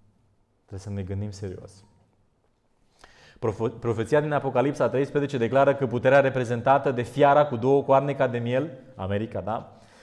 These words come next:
Va face ca pământul și locuitorii lui să se închine papalității simbolizate acolo de fiara care seamănă cu un leopard, da?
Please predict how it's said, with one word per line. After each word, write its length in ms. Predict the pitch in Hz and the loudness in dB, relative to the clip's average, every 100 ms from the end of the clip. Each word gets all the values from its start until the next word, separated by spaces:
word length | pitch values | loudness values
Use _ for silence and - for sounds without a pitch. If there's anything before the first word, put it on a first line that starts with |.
| _ _ _ _ _ _ _ _ - _ _ _ _ | _ _ _ _ _ _ _ _ -20 _ _ _ _
Va 180 | - 117 | 0 4
face 320 | 160 170 170 | 8 8 8
ca 140 | 170 160 | 6 6
pământul 460 | 151 156 175 180 | 6 4 2 0
și 140 | 175 165 | 0 4
locuitorii 560 | 165 160 156 156 175 | 4 4 4 4 4
lui 160 | 175 190 | 4 2
să 160 | 185 180 | 2 2
se 160 | 175 | 2
închine 400 | 165 - 233 254 | 0 2 6 8
papalității 840 | 247 233 233 214 214 233 240 208 196 | 8 8 8 8 10 8 8 4 0
simbolizate 680 | 190 165 170 147 196 196 | 0 2 2 6 6 6
acolo 260 | 170 185 185 | 4 4 2
de 120 | 151 | 2
fiara 360 | 143 196 202 196 | 2 6 6 6
care 180 | 170 151 | 4 2
seamănă 400 | 180 185 180 170 | 2 0 0 -2
cu 100 | 170 | 0
un 60 | |
leopard, 580 | 180 190 214 190 - - - _ | 0 2 0 0 -4 -16 -20 _
da? 400 | - 78 92 | -10 -8 -8